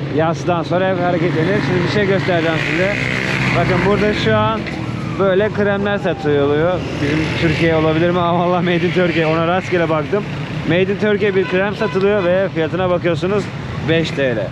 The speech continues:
Şu an İdlib'deyiz. Bir tane arabayı tamir ediyoruz. İftarda tanıştığımız arkadaşlarla arkadaş olduk. Saatlerdir onlarla geziyoruz. Şu an saat on bir on iki olmuştur.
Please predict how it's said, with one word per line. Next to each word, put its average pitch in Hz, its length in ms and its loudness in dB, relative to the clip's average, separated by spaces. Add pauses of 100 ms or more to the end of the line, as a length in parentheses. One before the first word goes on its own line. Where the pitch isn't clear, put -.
(1000)
Şu 104 80 0
an 107 60 0
İdlib'deyiz. 110 680 -2
Bir 110 100 -8
tane 113 220 -4
arabayı 101 400 -2
tamir 107 260 -4
ediyoruz. 104 400 -4
İftarda 120 380 -2
tanıştığımız 120 460 -6
arkadaşlarla 117 680 -4 (400)
arkadaş 131 420 0
olduk. 123 200 -2
Saatlerdir 120 580 -2
onlarla 107 380 -4
geziyoruz. 101 420 -2
Şu 110 160 -4
an 107 60 -2
saat 104 240 -6
on 101 140 -4
bir 98 60 -4
on 104 100 -2
iki 104 180 -6
olmuştur. 110 440 -4